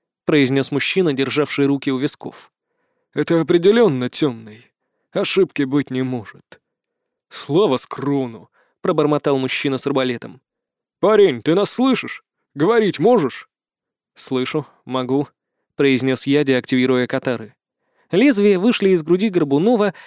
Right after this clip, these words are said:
и спрятались в своих пазах. Меня признали темным. Стоит ли разочаровывать окружающих, когда я в таком плачевном состоянии?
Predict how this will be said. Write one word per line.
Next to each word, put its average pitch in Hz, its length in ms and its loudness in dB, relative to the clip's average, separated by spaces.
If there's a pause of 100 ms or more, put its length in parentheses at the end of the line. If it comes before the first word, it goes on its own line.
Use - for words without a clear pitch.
и 185 80 2
спрятались 151 560 0
в - 60 -8
своих 123 320 -2
пазах. - 480 -6 (540)
Меня 151 340 0
признали 143 460 0
темным. 120 640 -6 (500)
Стоит 294 440 2
ли 262 100 4
разочаровывать 214 720 2
окружающих, 202 720 0 (200)
когда 156 240 2
я 143 200 2
в - 60 -10
таком 143 280 -2
плачевном 139 480 -2
состоянии? 123 800 -4